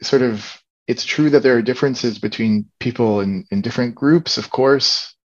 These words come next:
People experience oppressions in different ways. Some people don't experience particular kinds of oppression. The danger is in,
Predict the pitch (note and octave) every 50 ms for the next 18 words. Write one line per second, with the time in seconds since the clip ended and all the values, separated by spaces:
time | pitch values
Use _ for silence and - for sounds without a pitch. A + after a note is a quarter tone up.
0 | _ - A#2+ A#2 - A#2 A2+ A2+ - - - A#2+ A2+ A2+ G#2+ A#2 - - A2+ G#2
1 | G#2 - A#2 A2 G#2+ G#2 G#2 G#2 G2 - A2+ - - - G2 G#2 A2 A2+ A#2+ B2
2 | A#2 G#2+ - - - - - - G2 G2 G#2+ G#2+ - G2+ F#2+ G2+ G2 G2 F#2 -
3 | - - - G2 F#2+ F#2+ - - F#2+ - - - F#2+ F#2+ F#2+ - F#2 F#2 F#2 F#2
4 | F#2+ F2+ - G#2 G#2 G#2+ - - A2 G#2+ G#2+ G#2+ - _ _ _ _ - - A#2+
5 | B2+ A#2+ B2+ C3 D3+ E3 D#3+ D3 D3 D3 C#3+ C#3 C3+ B2+ A#2+ A2+ A#2+ A#2 A2+ A2+
6 | A2+ G#2+ G#2+ G#2+ G#2 - A2+ A2+ A2 A2 G#2+ G#2 G2+ G2 -